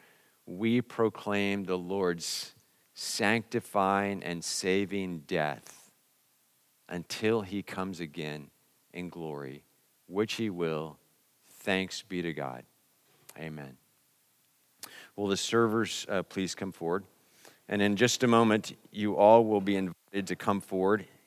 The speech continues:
if you are able, uh, down the center aisle, a pew at a time, remaining socially distanced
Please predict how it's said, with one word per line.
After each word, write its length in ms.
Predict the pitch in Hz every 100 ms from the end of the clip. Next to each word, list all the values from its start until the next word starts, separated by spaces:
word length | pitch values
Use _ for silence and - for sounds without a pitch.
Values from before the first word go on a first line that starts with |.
| -
if 200 | 104 -
you 120 | 110
are 140 | 104
able, 420 | 80 92 92 107 110 _ _ _ _
uh, 380 | 92 92 87 69 50
down 240 | - 101 110
the 80 | 104
center 400 | - 117 113 90
aisle, 420 | 92 98 104 -
a 100 | 90
pew 340 | - - 113 113
at 60 |
a 80 | 107
time, 420 | - 92 92 95 95
remaining 480 | 92 92 98 98
socially 580 | 95 - 110 - 107 101
distanced 640 | 87 98 - 104 90 -